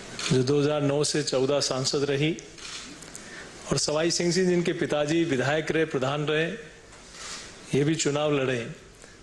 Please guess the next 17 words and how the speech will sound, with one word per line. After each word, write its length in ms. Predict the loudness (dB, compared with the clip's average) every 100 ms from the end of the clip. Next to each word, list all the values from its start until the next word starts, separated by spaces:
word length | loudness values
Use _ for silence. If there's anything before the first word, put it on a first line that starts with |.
| -10 -6
दोनों 420 | 2 4 6 4
का 480 | 2 0 0 -4 -10 -20 -20 -20 -16 -2
मैं 160 | 0 2
राजस्थान 600 | 0 0 0 0 -2 0
भारतीय 360 | 0 0 0
जनता 320 | 0 0 0 0
पार्टी 320 | -2 -2 -2
परिवार 420 | 0 2 2 0
की 160 | 0 2
ओर 140 | 2
से 140 | 0
बहुत 260 | -2 0 0
स्वागत 380 | 0 0 -2 0
और 80 | 0
अभिनंदन 420 | 0 0 0 0
करता 320 | -2 -4 -4
हूं। 100 | -6